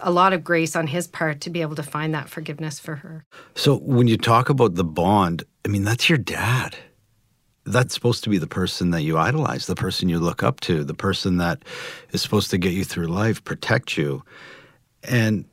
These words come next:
Speaker 2: you're supposed to have this bond with them, but you're, you're watching them abuse your mom and you. And how does that affect a child?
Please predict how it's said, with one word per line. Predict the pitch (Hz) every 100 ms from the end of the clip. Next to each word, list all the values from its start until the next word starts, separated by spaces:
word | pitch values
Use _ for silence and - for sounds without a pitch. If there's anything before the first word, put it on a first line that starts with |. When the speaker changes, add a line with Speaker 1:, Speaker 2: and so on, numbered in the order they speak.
| _ _ _ _ _ _
Speaker 2:
you're | -
supposed | 113 - 92 110 -
to |
have | 95 101 90
this | 90
bond | 87 87 104 139
with | 95
them, | - 90
but | 90
you're, | 87 98 92
you're | - 104 101
watching | 95 95 104 - 101
them | 95 92 92 87 _ _ _ -
abuse | 95 90 92 95 95 - - _ _
your | 92 82
mom | 85 104 120 131 -
and | 90
you. | 85 123 180 - - - _ _ _ -
And | 107 98
how | 85 101 151
does | 131
that | 90 95 113 - _ _ _ -
affect | 92 - 87 80 - - -
a | -
child? | - 78 71 69 64